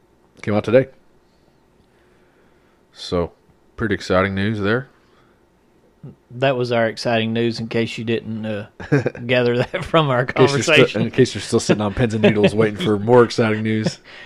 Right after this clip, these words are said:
Speaker 2: Yeah, we, we were excited that the schedule come out a little early.
Speaker 1: Yeah, I don't think there's anything else really going on, but yeah,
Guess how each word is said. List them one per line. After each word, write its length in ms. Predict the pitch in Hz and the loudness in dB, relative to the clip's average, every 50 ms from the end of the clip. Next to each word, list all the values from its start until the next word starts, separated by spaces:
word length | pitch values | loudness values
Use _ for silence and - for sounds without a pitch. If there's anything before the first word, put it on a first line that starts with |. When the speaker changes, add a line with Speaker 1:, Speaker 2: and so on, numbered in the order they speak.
| - - | -6 2
Speaker 2:
Yeah, 120 | 151 143 | 4 6
we, 200 | 147 156 175 190 190 | 8 10 8 8 8
we 260 | 170 - 147 165 190 | 6 4 8 10 10
were 180 | 196 180 160 151 | 12 12 12 10
excited 520 | 143 143 - - 156 147 147 139 143 143 | 8 6 6 8 10 10 10 10 8 4
that 160 | 143 135 135 | 4 0 2
the 220 | - 139 127 123 117 | 2 2 2 2 2
schedule 420 | - - - 131 127 123 120 113 113 | -2 0 0 0 2 2 -2 -4 -4
come 220 | - 127 120 120 | 0 -2 0 0
out 120 | 117 117 113 | 2 0 0
a 40 | 113 | 0
little 200 | 120 117 110 107 | 0 0 0 0
early. 380 | 107 107 107 107 110 107 - - - _ _ _ _ _ _ _ _ _ _ _ _ _ - | -2 -2 -2 -4 -6 -10 -12 -16 -20 _ _ _ _ _ _ _ _ _ _ _ _ _ -16
Speaker 1:
Yeah, 260 | - 73 - - - - - - - | -12 -12 -12 -12 -14 -20 -20 -12 -8
I 40 | 139 | -6
don't 140 | 143 160 - | -6 -6 -4
think 200 | - 113 123 - - _ _ _ _ _ _ - | -4 -4 -4 -6 -8 _ _ _ _ _ _ -8
there's 160 | 98 95 92 | -6 -6 -4
anything 260 | 95 95 92 92 95 | -4 -4 -4 -4 -4
else 260 | 95 92 98 - - | -4 -4 -6 -6 -4
really 200 | 92 98 104 101 | -2 -2 -2 0
going 260 | 92 95 95 95 95 | 0 -2 -4 -2 -2
on, 240 | 92 98 110 113 101 87 - | -4 -4 -4 -6 -8 -12 -14
but 140 | 92 90 - _ _ _ _ _ _ _ _ _ _ _ _ _ _ _ _ _ - | -16 -16 -16 _ _ _ _ _ _ _ _ _ _ _ _ _ _ _ _ _ -10
yeah, 200 | - 185 151 | -6 -6 -6